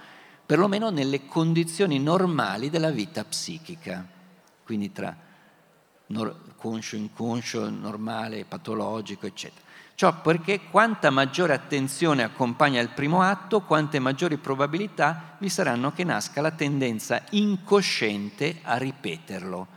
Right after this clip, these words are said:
Quindi un atto su cui si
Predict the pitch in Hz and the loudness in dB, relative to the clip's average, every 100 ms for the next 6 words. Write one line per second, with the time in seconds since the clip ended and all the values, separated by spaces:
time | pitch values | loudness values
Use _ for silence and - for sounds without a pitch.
0 | - - - 165 131 113 117 117 135 - | -20 -20 -4 0 2 0 -2 -2 -4 -4
1 | 117 107 - - - - - _ _ - | -4 -4 -8 -20 -20 -20 -20 _ _ -8
2 | - 165 151 120 107 | -2 0 0 -2 -6